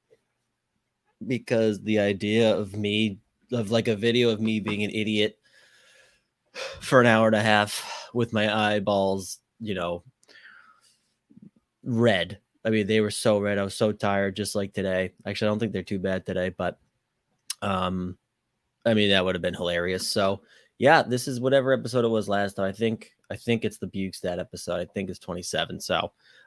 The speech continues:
uh, sorry, uh, that I didn't, uh, have an episode last week. I'll tell you what, though, it was a pretty not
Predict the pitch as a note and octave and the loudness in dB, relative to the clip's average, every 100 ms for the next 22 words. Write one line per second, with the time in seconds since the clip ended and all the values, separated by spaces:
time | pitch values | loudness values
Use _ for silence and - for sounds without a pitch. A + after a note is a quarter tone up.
0 | - F#2 F2+ - - D#3 G#3+ D3 C4 _ | -2 2 2 0 6 6 8 4 0 _
1 | _ _ - G2+ G2 G2+ G2+ G2 G2 - | _ _ -4 0 0 0 -2 -4 -8 -4
2 | G#2+ G#2+ A2+ A2+ _ - F#2+ F#2 F#2 F#2 | -2 2 0 -2 _ -6 -4 -2 0 0
3 | F2+ F2 F2 - - - - F#2 F#2+ F#2+ | 0 -2 -6 -8 -6 -8 -6 -2 0 0
4 | G2 G#2 - G2+ - G#2 G2 G2+ F#2+ A2 | 0 -2 -2 -2 0 0 2 0 0 -2
5 | C#3 - - - _ - G#2+ G2+ B2 A#2+ | -4 -6 -20 -20 _ 0 0 2 2 2
6 | G#2 G#2+ A2 C3+ C#3+ C#3 G#2+ - A2 G2 | 2 0 2 2 2 2 0 -2 -4 -6
7 | - - A#2 B2 G#2 F#2+ F#2+ | -8 -4 0 0 0 0 -2